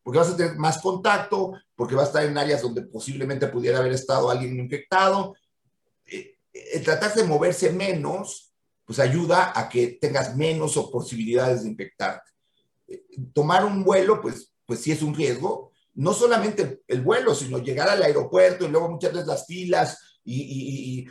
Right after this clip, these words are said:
sáquese la foto, bájese el cubrebocas. Eh, hay gente que realmente no sabe manejar el cubrebocas, ¿no? Entonces, en fin, le suena el teléfono, se bajan el cubrebocas para hablar. Dices, bueno, pues, este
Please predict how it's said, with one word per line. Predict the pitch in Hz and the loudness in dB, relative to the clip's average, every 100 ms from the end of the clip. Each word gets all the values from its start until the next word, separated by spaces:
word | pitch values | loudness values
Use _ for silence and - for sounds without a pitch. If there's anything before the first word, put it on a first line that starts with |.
| - | -4
sáquese | 185 180 156 156 | -2 0 0 0
la | 135 | 2
foto, | 160 180 160 | 4 4 4
bájese | 156 - 160 | 2 0 -6
el | - | -6
cubrebocas. | 135 135 147 180 180 160 - - _ - | -4 0 6 6 6 0 -2 -10 _ -8
Eh, | - - - _ _ - _ _ _ - | -4 -4 -8 _ _ -20 _ _ _ -6
hay | 135 | -6
gente | - 175 170 190 | -2 -2 -2 -4
que | 127 - _ | -6 -12 _
realmente | 113 113 139 165 180 185 | -12 -4 -2 0 0 0
no | 151 | 0
sabe | 156 185 214 | 0 0 2
manejar | 202 185 208 | 0 -2 -4
el | |
cubrebocas, | 208 220 226 185 | 2 2 4 2
¿no? | 180 | 2
Entonces, | 180 170 151 - _ _ - | 0 -2 -6 -10 _ _ -6
en | 107 | -6
fin, | - 131 | -6 -4
le | 139 | -2
suena | 127 208 | 2 2
el | 208 | 4
teléfono, | 180 180 185 202 190 | 4 4 4 2 2
se | 143 | 2
bajan | 165 190 190 | 2 2 0
el | 156 | -2
cubrebocas | 156 147 180 180 | -4 -2 0 0
para | 175 135 | -2 -2
hablar. | 131 127 117 - _ _ _ _ _ - | -2 -2 -6 -12 _ _ _ _ _ -16
Dices, | 131 127 131 | -12 -10 -6
bueno, | 143 143 120 | -2 -2 -4
pues, | 110 98 - - | -10 -12 -12 -8
este | 117 - 117 110 156 | -8 -6 -6 -6 -8